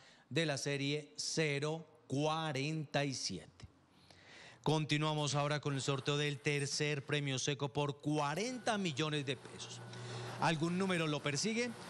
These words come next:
Suscríbase a la Lotería de Manizales con ese número de suerte en planes de fidelización por doce, veinticuatro y cuarenta y ocho sorteos y no pierda la oportunidad de ganarse la Lotería de Manizales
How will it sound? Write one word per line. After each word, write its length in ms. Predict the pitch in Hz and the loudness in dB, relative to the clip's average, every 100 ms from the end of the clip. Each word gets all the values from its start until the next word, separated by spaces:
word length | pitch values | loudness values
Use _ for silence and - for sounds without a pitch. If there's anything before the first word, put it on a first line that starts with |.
| - | -4
Suscríbase 560 | - 170 208 247 226 196 | 0 0 2 0 2 0
a 20 | |
la 100 | 151 | 2
Lotería 380 | 139 143 151 175 | 0 0 0 2
de 80 | |
Manizales 560 | 143 127 123 156 156 160 | 0 0 0 2 2 0
con 240 | - 147 151 | 0 0 0
ese 380 | 170 180 170 180 | 0 2 2 2
número 360 | 180 180 175 151 | 2 2 2 2
de 120 | 143 | 0
suerte 500 | - 196 220 165 127 - - | 0 0 0 0 -2 -4 -6
en 120 | 143 151 | -2 0
planes 320 | 165 175 160 | 2 2 0
de 100 | 156 | 0
fidelización 720 | 190 190 156 135 131 180 180 - - - | 0 0 0 0 0 0 -2 -6 -8 -2
por 240 | 123 113 | 0 2
doce, 340 | 151 156 151 156 | 2 2 2 0
veinticuatro 640 | 139 127 - 156 160 160 | 0 -2 0 0 2 0
y 60 | 151 | 0
cuarenta 440 | 147 143 139 135 | 0 0 0 0
y 60 | 147 | 0
ocho 200 | 156 147 | 0 -2
sorteos 540 | 147 - 196 180 - - - | -2 0 0 0 -2 -6 -2
y 120 | 160 | 2
no 100 | 175 | 2
pierda 380 | - 233 226 196 | 0 0 0 0
la 80 | 160 | 0
oportunidad 520 | 135 135 131 147 170 | -2 -2 0 0 0
de 80 | 139 | 0
ganarse 460 | 156 165 151 165 - - | 2 2 2 0 -2 -4
la 240 | 120 151 147 | 2 4 4
Lotería 640 | 143 135 - 135 170 165 | 2 2 2 0 2 2
de 100 | 135 | 2
Manizales 600 | 120 113 - 165 160 - | -2 -2 0 2 0 -2